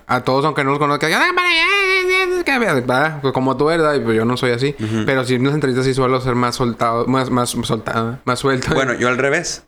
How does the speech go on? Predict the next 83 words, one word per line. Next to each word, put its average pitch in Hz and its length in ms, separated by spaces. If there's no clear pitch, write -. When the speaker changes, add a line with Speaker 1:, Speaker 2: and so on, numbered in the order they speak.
Speaker 1:
¿Ah, 143 160
sí? 214 160
Bueno, 165 220
Speaker 2:
Sí, 147 60
Speaker 1:
yo 147 80
más 160 120
Speaker 2:
yo 165 60
en 160 80
las - 20
Speaker 1:
suelto 170 60
de 170 80
que, 143 120
"¿qué - 80
Speaker 2:
entrevistas 165 80
yo 196 60
Speaker 1:
onda?". 180 140
O - 20
sea, 139 300
"¿y 120 60
qué 135 140
onda? 180 260
¿Y 165 40
cómo 170 160
estás?". 165 240
"No, 151 220
sí, 151 220
no 156 100
sé 156 80
qué". 156 100
Y, 131 460
y, 139 180
digo, 139 260
siempre 131 220
trato 143 260
de 139 60
dejar 131 160
muy 135 120
en 131 60
claro 127 220
mis 131 180
aspiraciones, 123 600
¿verdad? 120 320
Mi 127 160
aspiración 117 380
económica 165 560
y 160 40
mi 147 80
aspiración 127 340
en - 20
la 143 60
empresa. 147 400
Porque, 127 220
pues, 120 140
mucho, 117 240
yo 131 160
no, 135 120
yo 139 220
no 139 180
quiero 156 200
llegar 147 180
a 143 40
una 151 100
empresa 139 280
a 147 40
estancarme 123 540
en 131 60
un 123 80
lugar, 120 260
¿verdad? 143 360
Speaker 2:
Ujú. 131 200
Speaker 1:
Yo 120 60
siempre 120 200
digo, 135 100
dicen, 135 240
"¿Sabes 123 180
qué? 160 120
Pues, 156 180
yo 127 140
quiero 151 200
llegar 139 220
aquí 147 160
a 147 40
aprender. 165 520